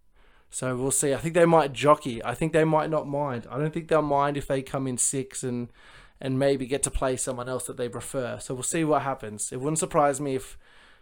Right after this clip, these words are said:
if the Rabbitohs go, "It doesn't matter. It's not like we get a second chance anyway. The highest we can finish is fifth. Let's give Latrell his rest." Um, obviously, the Joey Manu game last year's on everyone's mind, where they probably win the chip if he's, if he's playing for them.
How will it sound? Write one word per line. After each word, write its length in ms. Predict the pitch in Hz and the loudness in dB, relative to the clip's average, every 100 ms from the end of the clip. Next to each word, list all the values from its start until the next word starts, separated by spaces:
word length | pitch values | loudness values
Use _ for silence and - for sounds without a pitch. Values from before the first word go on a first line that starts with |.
| _ - | _ -10
if 160 | 127 | -8
the 80 | 135 | -2
Rabbitohs 480 | 131 127 123 127 113 | 2 2 2 0 0
go, 100 | 123 | -2
"It 80 | 117 | 0
doesn't 240 | 143 151 | -2 0
matter. 380 | 139 135 135 131 - _ _ - | 0 2 2 0 -8 _ _ -10
It's 180 | - - | 0 2
not 160 | 151 | 2
like 200 | 139 139 | 0 0
we 100 | 139 | -2
get 140 | 127 123 | -2 -2
a 20 | |
second 340 | - 123 131 | -2 -4 -4
chance 320 | 127 131 123 135 | -4 -4 -4 -4
anyway. 500 | 135 139 131 131 131 | -4 -4 -4 -4 -6
The 120 | 110 | -6
highest 300 | 139 135 131 | -6 -6 -8
we 60 | |
can 80 | 117 | -12
finish 320 | - 120 113 | -10 -10 -10
is 100 | 107 | -14
fifth. 580 | - - 131 131 - - _ - - - | -14 -8 -8 -8 -12 -20 _ -20 -18 -8
Let's 160 | 135 | -6
give 180 | - 123 | -4 -4
Latrell 360 | 127 - 131 120 | -4 -2 -2 -2
his 140 | 117 | -4
rest." 680 | 120 147 147 131 - - - | 4 6 6 6 4 2 -2
Um, 320 | 123 117 117 107 | -2 0 -2 -4
obviously, 340 | 117 117 120 | -4 -4 -4
the 100 | 117 | -6
Joey 300 | 120 117 117 | -2 -2 0
Manu 340 | 117 117 120 | -2 -2 -6
game 280 | 120 117 117 | -6 -6 -6
last 400 | 117 117 131 - | -6 -4 -4 -2
year's 160 | 147 135 | -2 0
on 140 | 135 | 0
everyone's 420 | 135 135 127 123 | -2 -4 -4 -4
mind, 400 | 135 131 131 127 | -4 -2 -2 -2
where 120 | 120 110 | -4 -6
they 120 | 113 | -6
probably 300 | - 117 117 | -8 -8 -8
win 160 | 113 | -6
the 100 | 110 | -8
chip 420 | - - 160 - _ _ _ _ _ _ _ _ _ | -8 -6 -6 -6 _ _ _ _ _ _ _ _ _
if 160 | 127 - | -10 -6
he's, 560 | 131 127 113 - - - | -6 -6 -4 -6 -6 -12
if 120 | - | -10
he's 180 | 131 - | -10 -8
playing 380 | 120 120 147 | -8 -6 -6
for 140 | 143 156 | -6 -2
them. 340 | 156 151 160 | 0 0 -2